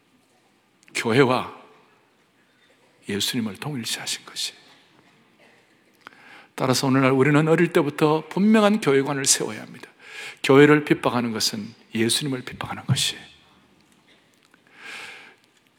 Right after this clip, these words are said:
교회를 해하는 것은 예수님을 해하는 것이, 교회가 부족함이 있더라도 우리는 이 문제에 관해서 우리 다음 세대까지 올바른 믿음을 계승해야 하는 것이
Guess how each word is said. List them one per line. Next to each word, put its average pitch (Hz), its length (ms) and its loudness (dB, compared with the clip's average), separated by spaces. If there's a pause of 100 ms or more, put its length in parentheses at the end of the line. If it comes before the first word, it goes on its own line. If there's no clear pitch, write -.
(140)
교회를 123 400 0
해하는 117 400 0
것은 110 440 -2 (300)
예수님을 104 500 -2
해하는 - 360 -6
것이, - 320 -6 (1500)
교회가 104 280 0
부족함이 127 440 0
있더라도 123 540 -6 (340)
우리는 151 380 4
이 196 60 6
문제에 185 320 8
관해서 123 420 2
우리 175 200 6
다음 220 280 10
세대까지 139 640 2 (220)
올바른 202 480 10
믿음을 190 340 6
계승해야 117 500 2
하는 104 180 -6
것이 98 340 -4